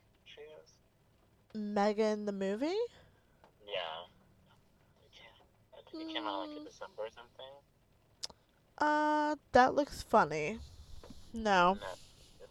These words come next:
Speaker 1: it's like a advanced Chucky type shit.
Speaker 2: Yeah, no, I'm good with that.
Speaker 1: Oh, shit. I think I might watch it.
Speaker 2: You like, like, scary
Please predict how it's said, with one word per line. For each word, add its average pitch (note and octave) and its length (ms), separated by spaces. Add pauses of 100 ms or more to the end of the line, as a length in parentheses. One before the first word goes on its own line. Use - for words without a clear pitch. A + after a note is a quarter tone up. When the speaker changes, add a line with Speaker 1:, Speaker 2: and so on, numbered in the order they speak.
(140)
Speaker 1:
it's - 240
like C3 200
a B2 540
advanced - 920 (460)
Chucky - 380
type E2+ 240
shit. - 360 (180)
Speaker 2:
Yeah, F#3+ 600
no, F#3+ 380
I'm G#3+ 100
good F#3 180
with F3+ 160
that. F#3 440 (300)
Speaker 1:
Oh, A2 240
shit. - 220 (180)
I G#2+ 100
think B2+ 160
I B2+ 120
might G#2+ 160
watch F#2 280
it. D#2 160 (1120)
Speaker 2:
You D4 400
like, A3 420
like, F3 420 (1000)
scary F#3 1080